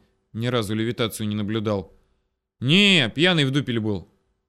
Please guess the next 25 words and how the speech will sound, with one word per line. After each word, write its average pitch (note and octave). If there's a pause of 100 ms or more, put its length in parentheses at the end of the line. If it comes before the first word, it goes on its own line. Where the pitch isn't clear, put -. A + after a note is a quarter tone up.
(680)
«А A#2+
ты C3+
что F3
насчет D3
этого B2+
скажешь?» A#2 (680)
Максу C#3+
Витрицкий F3+
не E3+
очень-то C3
поверил C#3
и B2
решил C3
узнать C3+
мое C#3
мнение. G#2+ (1200)
«Сходить, D#3
конечно, D#3
можно, A#2
но A#2+
не C#3
думаю, B2+
что A#2+
толк A2+
будет». G#2